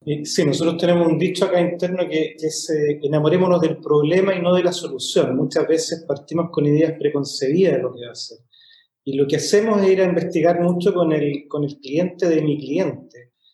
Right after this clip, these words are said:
entrevistarlo, entender, conversar, ver qué pasa con la gente que está en el punto de venta.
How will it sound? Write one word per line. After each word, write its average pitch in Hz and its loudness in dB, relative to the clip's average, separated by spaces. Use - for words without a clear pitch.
entrevistarlo, 147 2
entender, 143 0
conversar, 151 -2
ver 160 -2
qué 185 0
pasa 175 0
con 160 2
la 147 0
gente 175 -2
que 151 -6
está 170 0
en 160 0
el 151 -4
punto 160 -2
de 143 4
venta. - -2